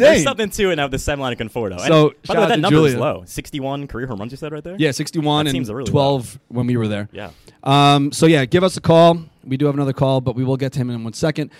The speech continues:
Speaker 2: Share the show right now if you want a free gift card. Buy anything on the Seven Lines website. If you share it on Facebook or retweet it on Periscope Twitter, we will pick someone towards the end of the program. Uh, let's get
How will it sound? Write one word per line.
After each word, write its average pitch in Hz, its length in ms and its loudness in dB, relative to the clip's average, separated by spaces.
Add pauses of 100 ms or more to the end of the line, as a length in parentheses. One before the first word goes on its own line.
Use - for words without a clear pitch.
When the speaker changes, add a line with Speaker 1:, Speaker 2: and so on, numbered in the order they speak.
(180)
Speaker 2:
Share 185 200 4
the 180 80 2
show 185 180 2
right 165 120 4
now 165 140 2
if 147 80 -2
you 147 80 0
want 143 180 0
a 135 40 -2
free 151 180 -2
gift 147 260 0
card. 165 480 4
Buy 139 240 0
anything 139 240 -2
on 135 80 -2
the 131 80 -2
Seven 131 200 -2
Lines 127 220 -4
website. 131 460 -2
If 120 140 -12
you 107 40 -8
share 147 380 0
it 143 140 -6 (260)
on 117 120 -6
Facebook 170 440 2
or 131 60 -6
retweet 139 380 0
it 135 100 -2
on 123 260 -4
Periscope 131 480 0
Twitter, 156 320 4
we 127 140 0
will 127 180 0
pick 131 220 -6
someone 123 320 -4
towards 120 240 -2
the 113 160 -6
end 123 220 -4
of 113 180 -4
the 104 80 -10
program. 143 540 -2 (300)
Uh, 127 360 4
let's 131 260 0 (1120)
get 139 240 -4